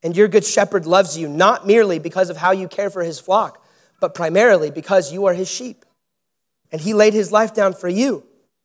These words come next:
He loves you. So feed on the gospel yourself first and then lead this precious flock into the green pastures of his presence.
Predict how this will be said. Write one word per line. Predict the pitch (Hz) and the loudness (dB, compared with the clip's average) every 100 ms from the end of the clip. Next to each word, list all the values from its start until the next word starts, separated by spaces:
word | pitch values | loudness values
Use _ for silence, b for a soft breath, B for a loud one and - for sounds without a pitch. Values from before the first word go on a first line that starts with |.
| _ _ _ _ _ _ _ _ _ 170 | _ _ _ _ _ _ _ _ _ -8
He | |
loves | 170 220 254 151 | 2 2 2 -8
you. | 127 _ _ _ _ _ _ _ _ _ _ _ _ _ _ | -14 _ _ _ _ _ _ _ _ _ _ _ _ _ _
So | - 165 | -10 -10
feed | _ - 277 262 226 | _ 2 4 4 4
on | 240 240 | 2 0
the | 202 | 2
gospel | 226 233 - 196 180 | 2 2 -4 -4 -4
yourself | 170 - 233 220 - - - | -4 2 4 4 0 -12 2
first | 226 208 180 | 2 2 -2
and | 185 | -2
then | 180 170 | -2 0
lead | 233 269 180 | 4 4 2
this | 196 - | -4 -4
precious | - 180 - 156 | -6 -6 -6 -16
flock | _ 165 151 _ _ _ _ _ _ _ _ _ | _ -2 -2 _ _ _ _ _ _ _ _ _
into | 185 202 175 | -6 -4 -6
the | 160 | -10
green | 143 180 180 | -4 -2 -2
pastures | 156 160 160 - 135 | -2 -4 -4 -12 -12
of | 135 | -12
his | 147 | -14
presence. | 139 147 127 123 - - | -8 -6 -6 -8 -16 -18